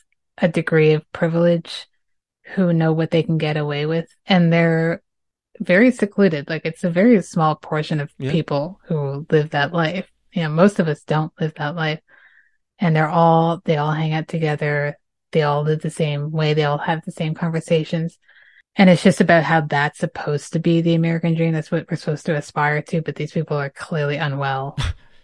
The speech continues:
Speaker 1: You know, they're not well. They're not even happy as much as they like to say they are. You had the one woman who's like, "Is, I've gotten everything I've ever wanted." But then she's clearly sad that she didn't get Ned, <laughs> who she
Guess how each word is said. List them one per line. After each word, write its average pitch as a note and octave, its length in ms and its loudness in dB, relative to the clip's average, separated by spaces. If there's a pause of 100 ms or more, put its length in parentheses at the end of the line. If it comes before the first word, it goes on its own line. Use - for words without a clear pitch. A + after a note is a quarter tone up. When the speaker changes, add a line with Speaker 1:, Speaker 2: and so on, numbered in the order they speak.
Speaker 1:
You E3+ 160 0
know, D3 640 -6 (240)
they're E3+ 160 4
not E3 300 2
well. D3 340 -2
They're D#3 180 0
not E3 240 0
even E3+ 240 -2
happy D#3 320 -6
as D3+ 100 -4
much E3+ 180 -2
as D#3+ 100 -6
they D3 160 0
like D3 180 -6
to E3+ 80 -14
say D3 580 -2 (140)
they F3+ 320 -4
are. D3 480 -2 (120)
You F3+ 140 0
had E3 100 2
the D#3+ 100 2
one D#3+ 200 2
woman D#3 220 -2
who's D#3+ 160 -4
like, D3+ 180 -8 (560)
"Is, D#3+ 180 -8
I've D#3+ 160 0
gotten D#3 380 2
everything E3 400 0
I've D#3 80 0
ever D#3 180 -2
wanted." D3 480 -6 (380)
But F3+ 80 0
then E3 140 2
she's - 180 -6
clearly E3 380 0
sad D3 400 0
that D#3 120 -4
she F#3 140 -2
didn't D3+ 220 -4
get D#3 180 -4
Ned, C#3+ 560 -4 (120)
<laughs> - 120 -8
who G3 120 6
she E3 220 -2